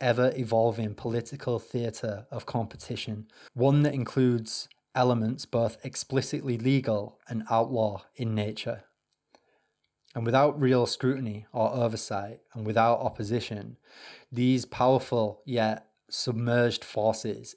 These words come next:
inevitably begin evading and even shaping the legal and political structures and institutions of the public-facing state, uh, as a product of this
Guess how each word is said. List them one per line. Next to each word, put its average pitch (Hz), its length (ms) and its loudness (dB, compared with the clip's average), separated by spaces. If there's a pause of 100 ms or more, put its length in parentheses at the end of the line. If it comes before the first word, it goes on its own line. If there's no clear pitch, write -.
(120)
inevitably 117 1040 0
begin 104 480 -2 (260)
evading 113 720 0
and 117 140 -6
even 117 320 -4
shaping 110 760 -6
the 120 100 -6
legal 113 540 -2
and 117 180 -10
political 139 480 0
structures 113 720 -6
and 123 140 -6
institutions 113 960 -6 (340)
of 117 140 -6
the 117 80 -2
public-facing 117 920 -2
state, 110 500 -4 (760)
uh, 110 300 4 (120)
as 123 100 2
a 110 60 -2
product 127 540 0
of 107 160 -8
this - 340 -4